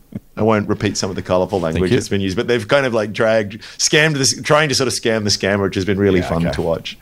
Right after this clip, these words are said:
Speaker 2: There you go. There you go. Like, I've, I've missed all that, but that's, uh, that's a bit of fun. All right, mate. Um, let's, let's get back to some semblance of agenda of something we're gonna talk about. Uh, let's start as we do with macro-ish stuff. Two things,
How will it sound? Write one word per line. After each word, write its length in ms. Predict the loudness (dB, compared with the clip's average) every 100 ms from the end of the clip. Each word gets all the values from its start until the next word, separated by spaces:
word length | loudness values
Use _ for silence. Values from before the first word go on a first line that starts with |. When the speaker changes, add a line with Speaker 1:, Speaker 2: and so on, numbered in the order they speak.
| -8
Speaker 2:
There 100 | -2
you 140 | 0 2
go. 180 | 0 0
There 160 | 0 2
you 60 |
go. 180 | 2 2
Like, 140 | 2
I've, 180 | 2 2
I've 160 | 2 2
missed 180 | 0 0
all 100 | 0
that, 160 | 0
but 80 | -4
that's, 220 | -8 -4 0
uh, 180 | 0 -2
that's 140 | -8 -6
a 40 |
bit 80 | -8
of 60 | -4
fun. 180 | -4 -6 -14 -14 -16 -16 -10 2
All 100 | 6
right, 200 | 6 4
mate. 240 | 2 2
Um, 200 | 2 0
let's, 240 | 0 -2 2
let's 160 | 2
get 100 | 2
back 160 | 2 2
to 220 | 0 -4 -6
some 400 | -2 -2 -2 -8
semblance 420 | -2 0 0 -2
of 220 | -4 -6 -8
agenda 340 | -2 0 2 0
of 160 | -2 -8 -10
something 160 | -6 -2 0
we're 80 | 0
gonna 20 |
talk 140 | 0
about. 260 | 2 0 -2 -20 -20 -6 0
Uh, 460 | 2 4 2 0 -2
let's 180 | -2 -2
start 300 | 2 4 4
as 140 | 0 -2
we 80 |
do 280 | 2 4 4
with 280 | 4 2 0
macro-ish 760 | -2 0 2 2 2 -2 -6 -12
stuff. 540 | -2 0 0 -2 -10
Two 360 | -2 0 2 0
things, 500 | 2 2 2 -2